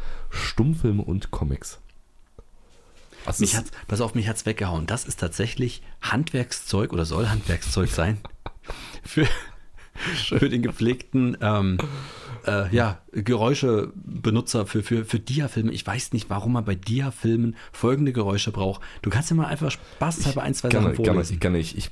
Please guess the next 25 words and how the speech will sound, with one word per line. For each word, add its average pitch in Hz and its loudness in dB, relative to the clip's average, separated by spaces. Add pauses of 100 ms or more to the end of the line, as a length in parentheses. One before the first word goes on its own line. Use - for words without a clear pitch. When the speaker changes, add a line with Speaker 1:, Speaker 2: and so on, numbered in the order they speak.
(120)
Speaker 1:
mir 104 4
ist - -2
grad - -2
sofort - -4
was 107 -2
ins - -6
Auge 110 4
gefallen, - 2
Speaker 2:
Na, 156 6
Speaker 1:
als 165 2
ich - 0
Speaker 2:
los. 160 4
Speaker 1:
die 160 6
Liste - 0
über, 90 4
<laughs> - -2
über, - 4
überflog. 104 2 (360)
Und 98 2
zwar 90 2 (300)
Titel 117 0
zehn. 87 -2 (800)
Beim 90 2 (120)
Bürsten. 107 -2 (480)
Speaker 2:
Okay, - 0